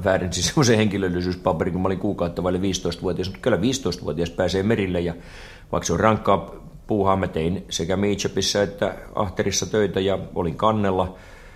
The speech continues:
Ja tuota, kyllä, kyllä sen hyvinkin selvittää. Musta olisi vieläkin kiva. Mä nimittäin olen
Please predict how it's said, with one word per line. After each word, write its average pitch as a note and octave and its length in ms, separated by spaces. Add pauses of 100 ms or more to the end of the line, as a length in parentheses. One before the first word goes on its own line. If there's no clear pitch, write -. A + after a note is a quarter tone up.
(460)
Ja F2+ 240
tuota, F2+ 520 (320)
kyllä, A2 460
kyllä G2 240
sen F#2+ 360 (360)
hyvinkin F#2 720 (440)
selvittää. E2+ 520
Musta F2+ 240
olisi G#2+ 140
vieläkin A#2 340
kiva. G#2+ 240
Mä A#2 140
nimittäin A2+ 380
olen A2+ 260